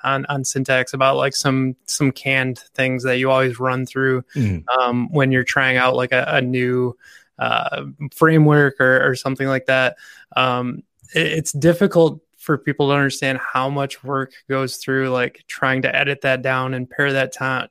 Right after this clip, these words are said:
Speaker 1: down. Can you talk a little bit about, um, your, your process for how,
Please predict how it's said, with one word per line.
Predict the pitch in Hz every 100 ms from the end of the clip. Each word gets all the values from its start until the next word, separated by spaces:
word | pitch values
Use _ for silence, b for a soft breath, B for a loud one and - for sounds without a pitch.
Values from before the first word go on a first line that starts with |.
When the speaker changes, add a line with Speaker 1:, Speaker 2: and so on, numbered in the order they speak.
| -
Speaker 1:
down. | 139 135 135 135
Can | - 165
you | 165
talk | 196 190
a | 208
little | 156 135
bit | 143 151 185
about, | 147 131 131 135 - - b b b -
um, | 131 123 120 123 - -
your, | 147 139 151
your | 156 135
process | - 147 151 - 156 143
for | - - 127 127 131
how, | - 143 143 143 139